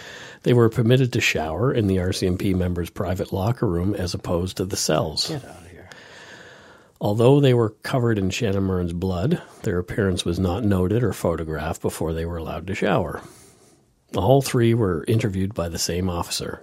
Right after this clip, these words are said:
Speaker 1: Guess who?
Speaker 2: Sergeant Tidsbury?
Speaker 1: Yep, that's him. Uh, after each was interviewed, he was put back with the others in the soft interview room where all three were allowed time to consult before the next interview commenced.
Speaker 2: Like, this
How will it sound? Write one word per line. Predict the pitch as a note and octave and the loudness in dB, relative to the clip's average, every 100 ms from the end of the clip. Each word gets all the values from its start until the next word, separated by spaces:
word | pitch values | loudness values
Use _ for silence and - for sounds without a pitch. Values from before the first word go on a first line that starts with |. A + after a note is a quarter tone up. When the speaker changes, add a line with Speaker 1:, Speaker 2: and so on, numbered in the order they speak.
| - | -2
Speaker 1:
Guess | F2 G#2+ | 0 2
who? | G#2 D2+ - _ _ - | 0 -2 -12 _ _ -4
Speaker 2:
Sergeant | B2 A#2 A#2 | -2 0 2
Tidsbury? | D3 D3 D3 F3+ F#3 | 2 4 6 8 8
Speaker 1:
Yep, | F#2+ F2+ F#3 - | 6 2 0 -2
that's | F#2 G2 | -2 2
him. | E3+ D#3 B2+ - - - - | 8 8 8 6 -4 -12 0
Uh, | F#2+ F2+ F#2 F2+ F2 F2 - | 2 4 4 4 2 0 0
after | F2+ F2+ - F#2 | -2 -4 0 2
each | B2 C3 | 2 2
was | F#2+ F#2 | 0 2
interviewed, | G2 F#2+ B2 E3+ - - - _ | 2 2 4 2 0 -8 -20 _
he | - | -2
was | E2 - | -2 0
put | - - | -2 -2
back | D#2+ F2 - - - _ - | -2 -2 -4 -8 -20 _ 2
with | G2+ - | 2 4
the | - F#3 | 2 4
others | A#2 F#2+ A#2+ B2+ | 4 2 2 2
in | A2 | 2
the | A2+ | 2
soft | - G#2+ F#2 - | 0 -2 -4 -4
interview | A2 G#2+ G2 D#2+ | -4 -4 -4 -4
room | D#2 E2+ A2+ | -4 -2 0
where | E2+ | 0
all | F2 F#2+ | 0 -2
three | - G2+ G#2 | -2 -2 -2
were | F#2 | -2
allowed | F#2+ E2+ F#2 G#2 | -4 -4 -6 -6
time | - G#2 B2 | -2 -2 0
to | A2+ | -2
consult | G#2 F#2+ G2 F2+ - | -2 0 2 0 -2
before | - - F2+ | -10 -8 -6
the | F#2 F#2 | -4 -4
next | F#2 - - | -4 -4 0
interview | F#3+ D3 G#2 F2 | 0 0 -4 -4
commenced. | - - E2 D#2 - - - - | -2 -2 -2 -4 -6 -8 -18 -4
Speaker 2:
Like, | G3 G#3 | 0 2
this | C#4 C4 | 2 2